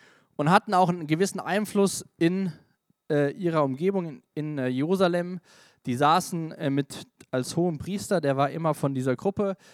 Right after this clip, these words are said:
Der hohe Priester war quasi der Chef vom Hohen Rat, so der höchste Mann da in der Runde.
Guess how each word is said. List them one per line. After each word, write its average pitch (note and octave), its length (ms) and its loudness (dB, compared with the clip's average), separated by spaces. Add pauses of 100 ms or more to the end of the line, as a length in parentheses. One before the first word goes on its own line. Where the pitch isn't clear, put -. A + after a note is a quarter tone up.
(160)
Der C#3 120 0
hohe F3 120 6
Priester F3+ 380 0
war E3 180 4
quasi D3 400 0
der C3+ 160 2
Chef E3+ 240 -4
vom C3+ 220 -4
Hohen C3+ 180 -2
Rat, G2 460 -6
so A#2+ 100 -8
der A2 140 -2
höchste C3+ 320 -6
Mann B2+ 340 -8 (440)
da A#2 240 0
in B2 180 -8
der A2+ 480 -2 (100)
Runde. F3 600 -2